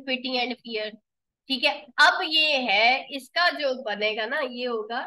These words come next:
theory of, बल्कि significance इसको हम करेंगे, significance of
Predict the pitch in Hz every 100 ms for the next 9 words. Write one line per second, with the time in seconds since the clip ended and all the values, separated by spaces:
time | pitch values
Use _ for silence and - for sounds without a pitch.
0 | - _ _ 247 233 226 262 277 - _
1 | _ 185 196 208 - _ _ _ _ _
2 | _ - 240 247 302 339 302 359 370 269
3 | 233 202 - 214 - 220 208 208 180 208
4 | 277 - 247 220 233 233 254 269 240 _
5 | _ 240 233 226 214 208 233 233 _ _
6 | _ _ _ _ _ _ _ _ 214 208